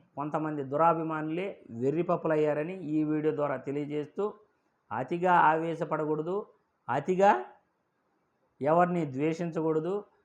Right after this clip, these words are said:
అతిగా మనం ఎవరిని ప్రేమించకూడదు. దానివల్ల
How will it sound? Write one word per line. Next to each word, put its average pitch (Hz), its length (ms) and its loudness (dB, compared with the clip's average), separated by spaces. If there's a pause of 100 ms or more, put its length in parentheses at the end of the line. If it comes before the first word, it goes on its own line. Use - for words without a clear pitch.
(240)
అతిగా 151 640 2 (420)
మనం 165 260 -2
ఎవరిని 170 520 2
ప్రేమించకూడదు. 165 1040 0 (440)
దానివల్ల 151 760 2